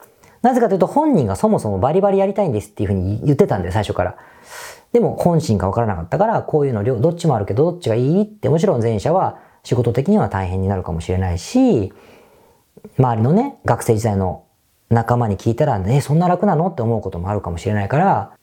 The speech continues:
まあ、おすすめはしないと。いう話をしてみたらですね、「いや、断然Aでしょ」みたいな。「もうバリバリやりますから、もうガンガンやらしてください」と。「ついていけますから」みたいな話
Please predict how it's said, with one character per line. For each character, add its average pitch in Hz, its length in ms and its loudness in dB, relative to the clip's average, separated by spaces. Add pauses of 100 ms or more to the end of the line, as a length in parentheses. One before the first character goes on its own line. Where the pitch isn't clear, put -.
(120)
ま 180 80 2
あ、 170 40 2
お 185 80 2
す 233 120 2
す 247 100 2
め 240 80 2
は 220 60 2
し 190 120 0
な 165 140 2
い 87 80 -2
と。 - 160 -14 (920)
い 143 40 4
う - 20 4
話 151 260 0
を 95 60 2
し - 80 -10
て 107 100 -2
み 104 120 0
た 82 100 -6
ら - 100 -6
で 76 80 -6
す - 180 -6
ね、 82 300 -2 (640)
「い 214 60 4
や、 254 240 0 (140)
断 226 340 2
然 226 280 2
A 202 140 4
で 139 80 0
し - 80 -4
ょ」 92 140 -2
み 90 80 -8
た - 80 -12
い 85 40 -10
な。 95 80 -10
「も 117 100 0
う - 20 0
バ 143 140 2
リ 190 100 2
バ 190 100 2
リ 180 60 2
や 180 80 2
り 175 80 0
ま 170 100 2
す 165 80 -2
か 107 100 -4
ら、 87 100 -2
も 104 140 0
う 98 40 -2
ガ 117 120 0
ン 175 100 0
ガ 156 80 2
ン 101 100 0
や 92 100 0
ら 104 80 -2
し - 40 -8
て - 40 -16
く 104 40 -4
だ 101 80 -2
さ 98 160 -6
い」 85 100 -8
と。 - 140 -16 (220)
「つ - 120 0
い - 20 2
て 131 60 4
い 110 40 4
け 110 60 2
ま 110 120 2
す - 80 -10
か 107 80 0
ら」 80 80 -4
み 120 80 0
た 131 80 0
い - 20 2
な 127 60 2
話 147 500 0